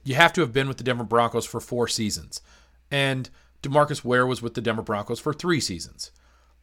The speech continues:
I, I think a player like that gets a special dispensation.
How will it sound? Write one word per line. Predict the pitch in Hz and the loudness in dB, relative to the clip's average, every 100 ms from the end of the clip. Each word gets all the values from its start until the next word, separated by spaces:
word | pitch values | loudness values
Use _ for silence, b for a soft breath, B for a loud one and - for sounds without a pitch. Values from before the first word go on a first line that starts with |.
| _ - | _ -12
I, | 117 | -8
I | - 147 | 4 6
think | 196 220 | 8 6
a | 170 | 2
player | - 170 160 | 0 2 4
like | 143 | 4
that | 151 139 | 4 2
gets | 135 123 | 0 -6
a | |
special | - 127 117 110 | -2 0 0 -2
dispensation. | 113 - - 95 - 92 - 87 | -2 -4 -6 -6 -4 -6 -8 -10